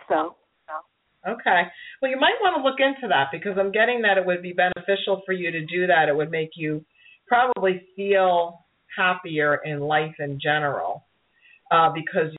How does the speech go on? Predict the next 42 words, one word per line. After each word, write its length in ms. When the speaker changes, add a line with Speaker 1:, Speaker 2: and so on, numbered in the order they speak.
Speaker 2:
you 140
know, 200
then 340
I 180
know 300
I'm 180
happier 500
when 160
I'm 160
creating 680
and, 220
and 300
doing 420
something. 460
But 100
I 100
did 260
pull 160
a 120
card 320
for 60
you, 240
and 120
you 100
know 140
what? 260
The 80
angel 360
of 80
good 140
fortune 560
came 240
<laughs> 300
out. 300
So 380
Speaker 1:
Oh, 200
my 120
Speaker 2:
I 40
Speaker 1:
gosh. 380
Speaker 2:
I 160
know. 380
It's 120